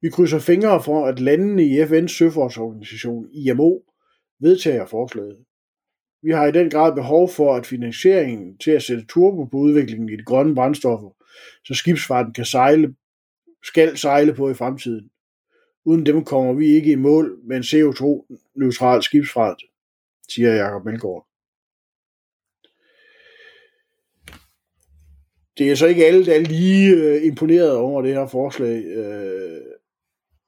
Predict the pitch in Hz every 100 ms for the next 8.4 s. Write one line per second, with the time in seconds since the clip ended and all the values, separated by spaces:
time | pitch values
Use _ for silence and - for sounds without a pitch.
0 | _ _ _ - 131 139 123 147 143 143
1 | 160 160 170 151 139 131 117 127 139 147
2 | 147 156 151 143 131 127 127 123 143 143
3 | 139 143 139 147 156 156 156 139 135 127
4 | - _ - - - _ - 131 - 139
5 | 131 151 143 131 127 123 120 113 - _
6 | _ _ _ - 135 127 - 190 175 -
7 | - 127 123 123 131 120 131 123 139 139
8 | 117 110 113